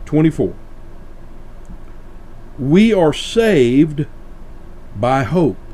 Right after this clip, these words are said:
But hope that is seen is not hope.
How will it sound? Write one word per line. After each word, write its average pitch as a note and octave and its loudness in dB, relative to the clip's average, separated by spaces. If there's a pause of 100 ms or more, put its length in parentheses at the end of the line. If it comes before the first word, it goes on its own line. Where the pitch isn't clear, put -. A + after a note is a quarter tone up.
(1800)
But A#2+ 2
hope F#3+ 8
that F#3 6
is D#3+ 2 (760)
seen F3 4 (1400)
is C3+ 0
not D3 2
hope. A#3 2